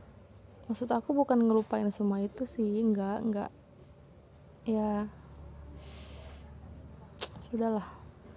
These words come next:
Kamu paham lah maksud aku gimana ya. Jadi buat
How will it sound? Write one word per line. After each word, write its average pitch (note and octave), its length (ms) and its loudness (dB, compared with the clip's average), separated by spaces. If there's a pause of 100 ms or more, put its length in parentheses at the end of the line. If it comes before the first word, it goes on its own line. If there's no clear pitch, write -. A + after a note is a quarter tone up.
(140)
Kamu B3 320 4
paham A#3+ 320 8
lah G#3+ 160 10
maksud G#3+ 320 6
aku G#3 160 0
gimana G#3 480 2
ya. G3 40 -6 (4000)
Jadi A#3 240 6
buat A3+ 240 6